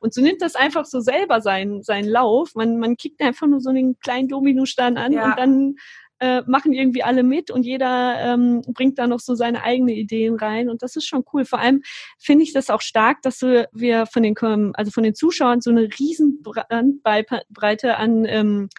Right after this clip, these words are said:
Speaker 1: also erstmal fünfzig fünfzig zwischen mal Männer und Frauen, da haben wir eigentlich eine, echt eine gute Aufteilung.
Speaker 2: Mhm.
Speaker 1: Und, ähm,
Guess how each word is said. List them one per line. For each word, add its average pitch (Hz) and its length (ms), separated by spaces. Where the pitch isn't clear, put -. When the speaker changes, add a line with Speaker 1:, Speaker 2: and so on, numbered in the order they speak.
Speaker 1:
also - 160
erstmal 226 280
fünfzig 294 420
fünfzig 294 400
zwischen 247 240
mal 214 100
Männer 220 280
und 196 120
Frauen, 208 380
da 302 80
haben 254 100
wir 233 60
eigentlich 269 220
eine, 233 100
echt - 160
eine 294 100
gute 262 540
Aufteilung. 226 640
Speaker 2:
Mhm. 233 480
Speaker 1:
Und, 254 480
ähm, 240 600